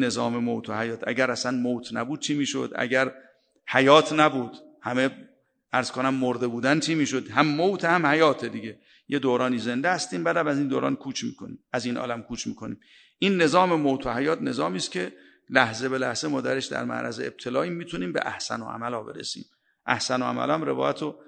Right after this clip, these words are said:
در کافی شریف حض-، حضرت فرمودن، یعنی اخلص و عملا. می‌تونیم خالص خالص بشیم، می‌تونیم به جایی برسیم که تمام وجودمون پر از محبت الهی بشه و با محبت الهی عمل کنیم. اخلص و عملا یعنی همین دیگه.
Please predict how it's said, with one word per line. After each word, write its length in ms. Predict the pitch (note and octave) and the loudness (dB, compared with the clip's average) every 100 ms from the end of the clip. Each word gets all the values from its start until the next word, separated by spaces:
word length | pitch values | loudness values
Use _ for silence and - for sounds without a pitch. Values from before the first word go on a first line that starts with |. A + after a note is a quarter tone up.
| _ - | _ -6
در 160 | B2 | -6
کافی 380 | A#2+ A#2+ B2 C#3 | -4 -6 -4 -2
شریف 360 | A#2+ A#2+ B2+ A#2+ | -2 -4 -6 -8
حض-، 220 | A2+ - _ | -8 -10 _
حضرت 320 | A#2 A2+ B2 A#2+ | -10 -8 -8 -8
فرمودن، 380 | C3+ D3 E3 | -6 -4 -2
یعنی 120 | E3 E3+ | -4 -2
اخلص 520 | - - A2+ G2 - | 0 0 -4 -10 -10
و 20 | |
عملا. 380 | - - - - _ - | -12 -14 -16 -20 _ -12
می‌تونیم 280 | - G3 E3+ | -6 -4 -2
خالص 420 | - E3 F#3+ D#3 | 2 2 2 0
خالص 400 | - - - - | -6 -8 -10 -14
بشیم، 300 | - - - _ _ _ _ - | -12 -14 -14 _ _ _ _ -10
می‌تونیم 340 | B2 D3+ D3 | -4 0 0
به 80 | B2+ | 0
جایی 240 | C3 D#3+ | 4 4
برسیم 420 | E3+ F3 E3 F3 | 4 2 0 -2
که 360 | E3 E3+ E3+ - - _ | -2 -2 -2 -6 -20 _
تمام 420 | - C3+ D3+ C#3+ | -2 2 4 2
وجودمون 560 | B2+ C3 D#3 E3+ F3+ F3 - - _ _ _ _ _ - - | 0 -2 -2 0 -2 -4 -10 -20 _ _ _ _ _ -20 -8
پر 180 | - D3 | 6 8
از 200 | C3+ A2+ | 8 6
محبت 540 | B2+ A2+ A2+ A2+ C3+ | 0 0 -2 -4 -6
الهی 280 | A#2+ A#2+ A#2 | -6 -4 -4
بشه 260 | F3+ F3 F#3 | -2 -2 0
و 120 | D3 | 0
با 100 | B2+ | 0
محبت 500 | A#2+ A2 - A#2 - | -2 -4 -4 -4 -4
الهی 400 | B2 B2+ B2 E3 | -4 0 2 4
عمل 320 | C#3 A2+ A2+ | 4 2 -2
کنیم. 280 | A2 A2+ A2+ | -6 -8 -6
اخلص 380 | - A2+ A#2+ - | -8 -4 -4 -4
و 20 | |
عملا 320 | - A#2+ C3 C#3 | -4 -4 -4 -2
یعنی 140 | C#3 | -2
همین 300 | C3 B2 A#2 | -2 -2 -4
دیگه. 280 | A#2 B2 | -8 -8